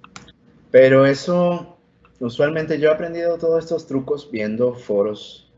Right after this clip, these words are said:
viendo ayudas en, buscando en Google. Buscando en Google se puede buscar, <clears throat> por ejemplo,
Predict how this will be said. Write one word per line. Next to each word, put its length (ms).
viendo 480
ayudas 480
en, 340
buscando 380
en 100
Google. 300
Buscando 440
en 80
Google 300
se 100
puede 240
buscar, 800
<clears throat> 460
por 160
ejemplo, 1040